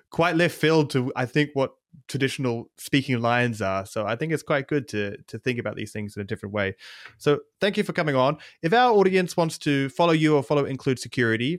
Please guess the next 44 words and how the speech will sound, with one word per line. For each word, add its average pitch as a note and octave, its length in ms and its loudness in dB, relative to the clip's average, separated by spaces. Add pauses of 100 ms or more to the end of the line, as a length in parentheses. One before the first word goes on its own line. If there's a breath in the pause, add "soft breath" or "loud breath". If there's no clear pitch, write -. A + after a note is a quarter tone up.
th-, C3+ 100 -8
we D3 60 2
were E3 80 6
talking G#3 320 2
that D#3+ 100 2
you F3 300 4
haven't G#3 380 0
been F3 140 4
on D#3+ 120 4
social C#3+ 320 0
media A#2+ 360 2 (180)
pretty C#3+ 140 -2
much B2+ 240 -4
ever, B2+ 480 2
but D3+ 240 2 (220)
how F#3+ 280 0
can A#3+ 180 0
they, D#3+ 300 4 (280 loud breath)
how G#3 160 2
could G#3+ 180 2
they F#3 140 6
maybe D#3 520 4 (200 loud breath)
follow C#3+ 320 4
what's C#3+ 220 2
happening C#3 260 0
at C3 140 -2
Include B2+ 400 2 (160)
Security A#2+ 440 2
or A#2 140 2
even A#2+ 320 2
you A2 240 4
of, G#2 140 0 (360 soft breath)
uh, G#2+ 260 2 (600)
podcasts B2 540 0
or A2 80 -2
something G#2+ 280 -2
that G#2 140 -8
you're, G2 300 -2 (100)
you're G2+ 160 -4
about? F#2+ 240 -6
What's C3+ 140 -2
the A#2 80 -10
best A2+ 200 -2
way? - 100 -12